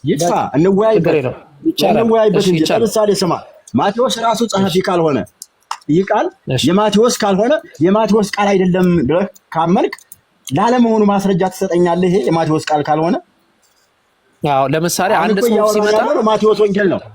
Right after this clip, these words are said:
Speaker 1: አዳምጠኝ፣ ማቴዎስ ወንጌል ላይ ነው እያወራን ያለ። ዮሐንስ የራሱ ስራ አለው፣ ማርቆስ የራሱ ስራ አለው፣ ሉቃስ የራሱ ስራ አለው አይደል? ራሳቸው ጽፈዋል። ለምሳሌ
Speaker 2: እነሱ
Speaker 1: ዮሐንስም
Speaker 2: ተዋቸው፣
Speaker 1: በመጨረሻ
Speaker 2: ሐዋርያቶች አይደሉም፣ አልጻፉም።
Speaker 1: አ-፣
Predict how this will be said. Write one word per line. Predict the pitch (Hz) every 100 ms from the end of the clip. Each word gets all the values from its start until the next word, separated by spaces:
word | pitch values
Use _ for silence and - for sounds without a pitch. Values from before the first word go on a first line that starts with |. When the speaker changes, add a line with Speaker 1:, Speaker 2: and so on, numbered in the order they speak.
| -
Speaker 1:
አዳምጠኝ፣ | 143 170 175 110 - - -
ማቴዎስ | 165 190 202
ወንጌል | 202 196 196
ላይ | 208
ነው | 202
እያወራን | 185 180 170 160
ያለ። | 127 120 - 117
ዮሐንስ | 165 190 202
የራሱ | 190 190 180
ስራ | 170 196
አለው፣ | 190 135 107 -
ማርቆስ | 127 160 185 226 196
የራሱ | 185 190 196 208
ስራ | 196
አለው፣ | 226 147 - -
ሉቃስ | 156 196 214 214
የራሱ | 208 202 190
ስራ | 190 165
አለው | 147
አይደል? | 143 180 294 - _ _ -
ራሳቸው | 165 196 196 202 240
ጽፈዋል። | 254 202 190 127 - _ 123
ለምሳሌ | 156 190 208 208
Speaker 2:
እነሱ | 214
Speaker 1:
ዮሐንስም | 202 226
Speaker 2:
ተዋቸው፣ | 226 156 208
Speaker 1:
በመጨረሻ | 196 170
Speaker 2:
ሐዋርያቶች | 196 175 190 -
አይደሉም፣ | 160 139 131 - _ _ _ _ _ _
አልጻፉም። | 151 196 403 220 143 - 165 _
Speaker 1:
አ-፣ | -